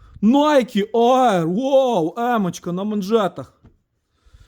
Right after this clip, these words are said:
Nike на манжетах. Gucci на манжетах. Так, ще на манжетах. Продовжуємо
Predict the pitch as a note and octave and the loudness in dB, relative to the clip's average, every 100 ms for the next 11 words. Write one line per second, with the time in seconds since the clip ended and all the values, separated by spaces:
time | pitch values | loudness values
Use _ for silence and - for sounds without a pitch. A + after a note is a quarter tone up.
0 | _ - G3+ C#4+ D4 D#4+ B3+ F3+ G3 D#3 | _ -2 2 2 2 2 0 0 -2 -2
1 | B2 _ _ _ _ _ _ _ _ - | -4 _ _ _ _ _ _ _ _ -6
2 | F3 F3 F#3 F3 F3+ E3 B2 C3 - - | -4 -2 -2 -2 -2 -2 -4 -14 -18 -20
3 | _ _ _ _ _ _ _ D#3+ D4+ G#4 | _ _ _ _ _ _ _ 0 0 2
4 | G4+ F#4+ D4+ - G#3 F3 - _ _ _ | 4 4 4 -2 -2 -2 -6 _ _ _
5 | _ _ _ _ _ _ D3+ D#3+ E3 D3+ | _ _ _ _ _ _ -12 -8 -8 -8
6 | D3+ D3+ - B2+ - _ _ - - _ | -6 -6 -6 -14 -18 _ _ -18 -18 _
7 | _ _ _ - E3 D#3+ - - G3+ F3 | _ _ _ -14 -8 -6 -8 -4 -2 0
8 | D3+ D3 D3 C3+ B2 - - E3 E3+ F3+ | -4 -8 -8 -8 -10 -18 -16 -8 -4 -2
9 | D#3 D#3 D3+ | -4 -6 -8